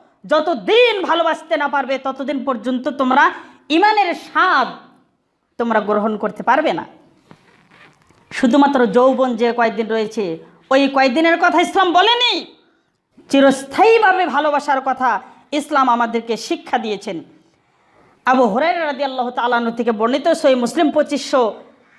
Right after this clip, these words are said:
সাতষট্টি নম্বর হাদিস, এখানে লম্বা একটি হাদিস, সংক্ষিপ্তভাবে বলছি। আল্লাহ রাসূল সাল্লাল্লাহু আলাইহি ওয়াসাল্লাম বলেছেন যে একজন ব্যক্তি অন্য একটি গ্রামে যাচ্ছে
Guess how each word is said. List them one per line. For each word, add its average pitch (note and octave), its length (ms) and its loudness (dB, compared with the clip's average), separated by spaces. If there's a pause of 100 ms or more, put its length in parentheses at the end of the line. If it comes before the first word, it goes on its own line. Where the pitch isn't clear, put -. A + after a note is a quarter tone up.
(260)
সাতষট্টি F#4 680 -2
নম্বর C#4+ 240 4
হাদিস, A#3 520 -2 (580)
এখানে D#4 400 4
লম্বা D#4+ 280 4
একটি E4 160 -2
হাদিস, C4+ 380 -2 (300)
সংক্ষিপ্তভাবে C4+ 640 -4
বলছি। A#3 300 0
আল্লাহ A#3 240 2
রাসূল E4 280 -2
সাল্লাল্লাহু A#3+ 500 2
আলাইহি A#3 280 2
ওয়াসাল্লাম A3+ 400 -2
বলেছেন A#3+ 460 -2 (340)
যে A#3 80 -2
একজন C4+ 460 -2
ব্যক্তি G#4 540 0 (420)
অন্য G#4 320 4
একটি A4+ 360 0
গ্রামে E4+ 420 4
যাচ্ছে C#4 540 -2